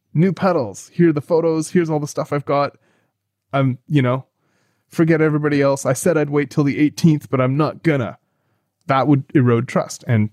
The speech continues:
rightly so. And then we would, that brand would never send us anything early again. And they, it would happen on the day of, is what it is. But that's not what, that's not what's happening here. I don't think anybody,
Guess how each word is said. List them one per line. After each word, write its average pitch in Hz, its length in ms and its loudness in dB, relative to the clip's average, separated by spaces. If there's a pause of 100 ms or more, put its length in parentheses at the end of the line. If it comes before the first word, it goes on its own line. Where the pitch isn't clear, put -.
rightly 113 260 0
so. 139 320 2
And 127 160 2
then 117 360 0
we 123 140 2
would, 117 180 0 (340)
that 110 180 0
brand 120 240 2
would 120 140 -2
never 117 240 -2
send 120 200 -2
us 117 140 0
anything 120 320 0
early 120 240 0
again. 120 260 -2
And 117 300 -2
they, 113 160 -6 (180)
it 113 100 -4
would 117 180 -6 (120)
happen 120 360 -2
on 117 120 2
the 120 80 2
day 123 220 0
of, 131 280 -2 (560)
is 117 180 -2
what 120 100 2
it 147 100 2
is. - 300 -4 (720)
But 123 100 -2
that's 135 180 -2
not 127 140 0
what, 98 140 -6 (100)
that's 123 200 -2
not 127 120 0
what's 107 140 -6
happening 120 280 -2
here. 120 160 -2
I 107 40 -2
don't - 200 -4
think - 200 -2
anybody, - 640 -6